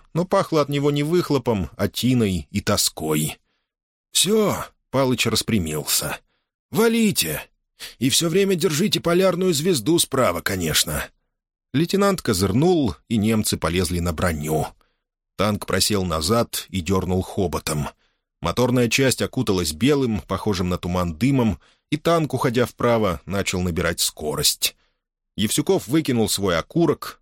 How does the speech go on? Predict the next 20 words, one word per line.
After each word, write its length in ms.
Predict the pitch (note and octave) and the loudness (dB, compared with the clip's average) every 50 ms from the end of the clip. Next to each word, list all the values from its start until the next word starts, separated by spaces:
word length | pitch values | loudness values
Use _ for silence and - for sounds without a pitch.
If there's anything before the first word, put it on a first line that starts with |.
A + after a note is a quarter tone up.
| - | -6
а 80 | - D#3+ | -6 -4
Палыч 420 | - F3 F3 F3 D#3 C#3+ - - | 0 2 2 2 2 2 0 0
свой 340 | - - D#2 G2 A#2+ B2 A2 | -2 -2 -2 0 0 2 2
аккуратно 420 | F2+ - G2+ G2 G#2 G2 - F#2 F2 | 0 0 0 0 0 0 0 -2 -4
забычковал 680 | D#2+ E2 F2 D#2+ - - F2 D#2+ E2+ G#2 A2+ A2+ G2 F2 | -4 -4 -4 -6 -6 -4 -4 -2 0 0 2 2 0 0
и 60 | D#2+ | -2
спрятал 400 | - - - D#2+ D#2 - E2+ E2 | -4 -4 -2 -4 -2 -2 -4 -6
в 100 | - - | -6 -4
карман. 580 | - F#2 D#2+ D2+ D2 D2 D2 D2 D2 D2+ D2 - _ _ _ _ _ _ _ _ _ _ _ _ _ _ _ _ _ _ _ _ _ _ _ _ _ _ - | -4 -4 -4 -4 -6 -6 -6 -4 -4 -4 -6 -6 _ _ _ _ _ _ _ _ _ _ _ _ _ _ _ _ _ _ _ _ _ _ _ _ _ _ -6
"Что 280 | - - F#3+ G#3 F#3+ | -6 -4 -2 0 0
смотришь-то? 720 | - - D#3+ G3 G#3 G3+ - - G#2 - - - E3 D3 - - - _ _ _ _ _ _ _ - - - - - | 0 0 2 0 0 0 0 0 0 0 0 -2 -4 -8 -8 -10 -12 _ _ _ _ _ _ _ -20 -20 -16 -6 -4
Это, 200 | D3+ D#3+ F#3 F3+ | -4 -2 0 0
видать, 320 | E3+ F#3+ D#3+ G3+ F#3+ D3+ | 0 0 0 0 0 0
головановские", — 1040 | C#3 F3+ G3+ G#3+ G3+ D#3+ C3+ C3 C#3+ D3+ D3+ - - - - F#2+ F2 D#2+ D2+ - - - _ - | 0 2 2 2 2 2 2 2 4 4 2 0 -2 -2 -4 -4 -4 -4 -6 -8 -10 -12 _ -6
сказал 420 | - - - F2 F2 F#2 E2+ E2 | -4 -2 -2 -2 -2 -2 -2 -4
Палыч. 640 | - - D2+ D2+ D2+ D2+ D#2 D2+ - - - - - _ _ _ _ _ - | -6 -8 -6 -6 -4 -4 -4 -2 -2 -2 -2 -2 -6 _ _ _ _ _ -2
"Нечего 520 | - A3+ B3+ B3+ B3 - - - D#3 C3+ | 0 2 4 2 2 2 0 -2 0 0
им 140 | B2+ A#2+ A2 | 0 0 0
тут 160 | - A#2+ G#2 | 0 -2 -2
болтаться, 760 | E2+ B2+ B2+ A#2+ - - B2+ A2 F#2 - - - E2+ D#2 - | 0 0 0 0 0 0 0 0 0 0 -2 -2 -2 -4 -8